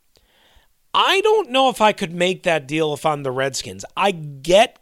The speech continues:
quantity. I get quantity, but I also want quality. I'd rather take five and eighteen, five and twenty-four, and nothing else for a team that has three first-round picks. Think about it. If Miami sends two first-round picks,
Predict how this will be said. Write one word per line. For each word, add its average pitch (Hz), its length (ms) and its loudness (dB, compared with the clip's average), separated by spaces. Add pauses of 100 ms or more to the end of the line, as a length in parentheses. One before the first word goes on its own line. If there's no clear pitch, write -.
quantity. 220 840 4 (200)
I 143 100 0
get 185 340 2
quantity, 139 600 0 (100)
but 139 120 2
I 131 60 2
also 170 380 6
want 156 240 -2
quality. 104 600 0
I'd 208 280 4
rather 202 400 6
take 175 320 0
five 165 480 2
and 143 100 -2
eighteen, 147 640 -4
five 160 400 0
and 156 120 -10
twenty-four, 151 760 -4 (180)
and 175 500 2
nothing 190 460 6
else - 640 0 (240)
for 220 220 4
a - 40 4
team 269 220 0
that 202 140 2
has 190 240 0
three 262 460 -4
first-round 233 720 0
picks. - 360 4
Think 339 200 2
about 139 280 0
it. - 100 -20 (240)
If 226 240 6
Miami 226 560 2
sends 196 400 0
two 359 480 0
first-round 135 680 -2
picks, - 640 -8